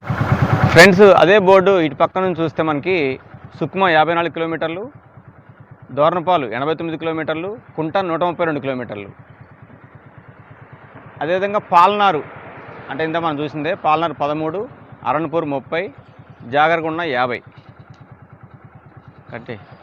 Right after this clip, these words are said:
ఫ్రెండ్స్, ఇది మనం దంతెవాడ ఇంకో తొమ్మిది కిలోమీటర్లు ఉంది. తొమ్మిది కిలోమీటర్ల దగ్గర ఇక్కడ ఒక జంక్షన్ వచ్చింది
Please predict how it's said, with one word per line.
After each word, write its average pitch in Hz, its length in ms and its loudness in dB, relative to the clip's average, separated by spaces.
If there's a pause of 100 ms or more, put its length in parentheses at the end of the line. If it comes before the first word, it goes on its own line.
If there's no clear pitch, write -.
(1000)
ఫ్రెండ్స్, 170 340 8
ఇది 185 120 8 (100)
మనం 160 160 6 (480)
దంతెవాడ 185 460 4 (240)
ఇంకో 143 240 -6
తొమ్మిది 151 260 -4
కిలోమీటర్లు 160 460 -2
ఉంది. 127 160 -4 (1200)
తొమ్మిది 160 240 -4
కిలోమీటర్ల 185 320 -2
దగ్గర 175 160 2 (100)
ఇక్కడ 156 240 0
ఒక 143 160 2 (140)
జంక్షన్ 147 340 -4
వచ్చింది 135 220 -8